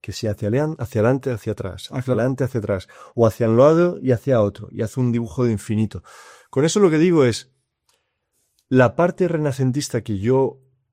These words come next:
Speaker 1: mm, introduje en mi vida, al final es pura creatividad. Yo lo que hice es aplicar la creatividad a todas las facetas de mi vida.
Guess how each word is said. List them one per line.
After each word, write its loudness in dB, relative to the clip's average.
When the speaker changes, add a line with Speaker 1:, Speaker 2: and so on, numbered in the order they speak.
Speaker 1:
mm, -2
introduje -2
en 0
mi 4
vida, 0
al -6
final 0
es -2
pura 2
creatividad. 0
Yo -2
lo 2
que -2
hice 0
es -6
aplicar 0
la 0
creatividad 2
a -8
todas 2
las -6
facetas -6
de -4
mi -2
vida. -2